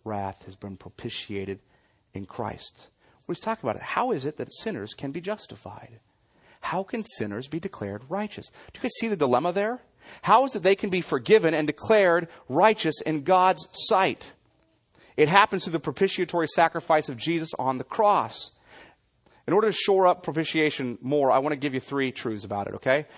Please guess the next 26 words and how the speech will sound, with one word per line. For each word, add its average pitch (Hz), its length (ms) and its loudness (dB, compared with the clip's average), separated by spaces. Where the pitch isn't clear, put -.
Here's 175 180 2
the 160 60 -4
first 139 300 -2
one. 107 200 -6
God 175 320 8
requires 151 960 4
propitiation. 110 1000 -6
God 156 260 8
requires 147 800 2
propitiation. 113 920 -4
The 131 80 2
very 220 360 6
nature 196 460 4
of 135 140 0
God 170 280 8
requires 151 680 4
that 151 80 0
his 127 120 -4
wrath 156 360 6
be 143 80 -2
satisfied. 107 840 0
Very 165 260 2
nature 196 420 4
of 151 200 -2
God 151 340 8
requires 127 840 2